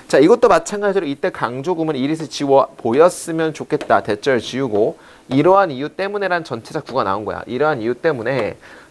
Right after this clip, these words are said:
좋은 매너에 대한 매뉴얼은, 그죠? 어드레스드라는 것은 우리가 지목하다라는 뜻이 있으니까 아리스토클라스, 뭐 귀족들에게 지목되어진 좋은 매너의 이런 매뉴얼들은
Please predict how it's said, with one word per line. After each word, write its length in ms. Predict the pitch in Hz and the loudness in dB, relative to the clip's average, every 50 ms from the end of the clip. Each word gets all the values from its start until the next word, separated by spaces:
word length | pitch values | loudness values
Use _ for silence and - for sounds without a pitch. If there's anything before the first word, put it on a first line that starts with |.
| _ | _
좋은 480 | - - 139 139 156 180 196 190 151 110 | -4 2 4 6 8 8 6 4 2 2
매너에 480 | 98 98 101 113 135 156 160 165 160 156 | 2 4 4 4 4 6 6 6 6 6
대한 280 | 147 147 151 139 113 92 | 4 2 2 0 -2 -2
매뉴얼은, 960 | 95 95 104 113 127 139 143 127 107 98 98 117 139 135 110 98 92 82 87 - | -2 0 0 0 0 0 2 2 4 4 6 6 6 6 4 2 -4 -12 -12 -8
그죠? 320 | - 143 - 113 107 143 - _ - - - _ - | -8 -2 0 0 0 0 -4 _ -20 -20 -20 _ -2
어드레스드라는 880 | - 107 110 110 147 170 190 214 208 208 - 175 - 180 170 165 156 147 | 0 0 2 2 4 4 4 4 4 0 -6 -4 -2 0 0 0 0 2
것은 460 | 139 127 - - - 190 208 208 220 _ _ _ _ _ _ _ - | 0 0 0 0 -4 -4 -4 -4 -8 _ _ _ _ _ _ _ -6
우리가 320 | - 123 123 113 123 120 127 - | -2 0 0 2 2 0 0 -2
지목하다라는 840 | - - - - 113 113 139 170 180 175 - - 175 147 156 151 139 - | -6 -6 -6 -4 -4 -2 0 -2 -2 -2 -2 -2 -2 0 0 -2 -4 -6
뜻이 180 | 135 107 113 | -8 -10 -10
있으니까 640 | 107 - - 107 101 - - 85 90 113 151 190 - _ _ _ _ _ - | -10 -12 -10 -14 -12 -6 -4 -2 -2 -2 -2 -4 -6 _ _ _ _ _ 2
아리스토클라스, 840 | - 120 156 208 214 - - 196 - - 185 160 131 107 - - 104 | 2 4 4 2 0 -2 -6 -10 -8 -2 0 0 0 0 -2 -6 -10
뭐 200 | 120 127 135 139 | -6 -2 -2 -2
귀족들에게 720 | 139 - - 123 123 - 185 - - - 180 175 160 170 | -4 -4 -6 -4 -2 -2 -2 -4 -2 -2 -2 0 0 -2
지목되어진 920 | 160 - - 127 131 160 175 170 - - 151 127 113 113 123 135 120 104 98 - | -4 -4 -4 -2 0 0 -2 -2 2 4 6 6 6 4 2 0 -4 -4 -6 -10
좋은 520 | - - 127 127 147 170 175 156 123 101 | -4 0 2 2 4 2 2 0 -4 -4
매너의 420 | 98 98 104 117 139 147 156 156 135 | -2 -2 0 2 2 4 6 6 6
이런 280 | 123 131 127 107 95 | 4 2 0 -2 -2
매뉴얼들은 640 | 95 95 107 127 139 135 113 104 123 160 170 139 87 | -2 0 0 2 2 2 2 2 4 4 2 2 2